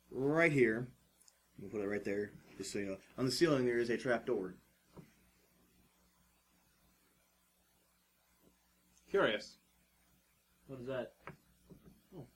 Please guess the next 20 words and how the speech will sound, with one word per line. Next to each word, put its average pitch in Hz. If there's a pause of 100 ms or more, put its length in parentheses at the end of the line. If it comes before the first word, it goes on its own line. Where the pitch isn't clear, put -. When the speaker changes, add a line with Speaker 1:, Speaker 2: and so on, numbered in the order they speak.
(120)
Speaker 3:
trap 147
door. 147 (1400)
Well, 151
let's - (1000)
not 139
go 147
up 135
before 123
we 117 (480)
clear 135
out 123
and 107 (100)
find 123
out 107
whatever 113
blasts 113
us 98
with -
that 92
cold 98